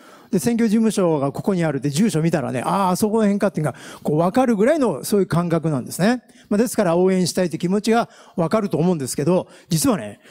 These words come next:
私ね、下関国際高校と全然関係ないです。で、えー、昨日ね、ちょっと調べました。ど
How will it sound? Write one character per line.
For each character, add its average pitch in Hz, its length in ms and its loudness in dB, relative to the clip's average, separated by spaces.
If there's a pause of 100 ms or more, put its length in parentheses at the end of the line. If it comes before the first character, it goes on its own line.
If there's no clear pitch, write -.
(120)
私 175 300 -2
ね、 113 240 -4
下 226 280 0
関 190 160 -2
国 - 200 -2
際 165 160 -2
高 151 120 -2
校 147 120 -8
と 123 140 -8
全 117 240 0 (260)
然 320 260 2
関 196 200 0
係 185 120 0
な 151 100 -2
い 101 60 -6
で 113 60 -10
す。 - 160 -12 (1600)
で、 233 280 2 (340)
え 175 880 2
ー、 247 340 -18 (600)
昨 208 260 2
日 - 100 2
ね、 151 100 -2
ち - 100 -4
ょ - 20 -4
っ - 20 -4
と - 0 -
調 - 140 0
べ 254 100 2
ま 240 120 2
し - 60 -6
た。 135 100 -4
ど 151 100 -4